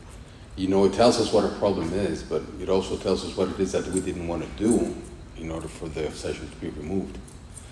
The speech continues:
So, brother, if you hang in there, and if you stay here and do the steps, you know, and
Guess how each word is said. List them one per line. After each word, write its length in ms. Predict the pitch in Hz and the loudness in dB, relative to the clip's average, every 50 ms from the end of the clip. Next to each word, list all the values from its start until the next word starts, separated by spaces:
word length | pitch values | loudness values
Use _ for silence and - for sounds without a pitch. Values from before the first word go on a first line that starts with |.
| - - - - - - - - - - - - - - - - - - - - - - - - | -16 -16 -16 -16 -16 -16 -16 -16 -14 -16 -16 -16 -16 -16 -16 -16 -16 -16 -16 -16 -16 -18 -16 -14
So, 180 | - - 90 90 | -8 -4 -2 6
brother, 380 | 82 101 107 113 117 107 95 | 10 12 12 12 12 12 10
if 180 | 90 92 90 87 | 10 6 4 2
you 140 | 92 98 98 | 4 2 2
hang 300 | 92 - 98 95 98 98 | 4 4 2 4 6 6
in 280 | 98 98 101 110 110 | 6 6 6 6 4
there, 300 | 107 107 110 107 107 - - - - - - | 4 4 4 2 0 -4 -8 -10 -12 -12 -12
and 100 | 82 82 | -12 -12
if 120 | 80 82 80 | -10 -10 -8
you 60 | 82 | -8
stay 260 | - - - 98 95 | -8 -2 4 6 6
here 560 | 92 - - 95 92 92 104 107 - - - - - - - - | 6 6 2 4 4 4 4 2 0 -4 -8 -10 -12 -14 -10 -6
and 180 | - - - - | -4 -4 0 2
do 160 | 98 95 95 | 2 2 2
the 100 | - 95 | 2 0
steps, 640 | - - - - 87 90 98 - - - - - - - - - - - - - - - - - - - - | -4 -4 -4 -4 -4 -4 -4 -8 -12 -12 -12 -14 -14 -16 -18 -18 -18 -18 -18 -18 -18 -16 -16 -16 -14 -10 -8
you 100 | 82 80 | -8 -6
know, 340 | 78 82 87 87 90 90 | -4 -2 0 0 2 2
and 280 | 85 82 80 80 80 82 | 2 0 0 -2 -4 -6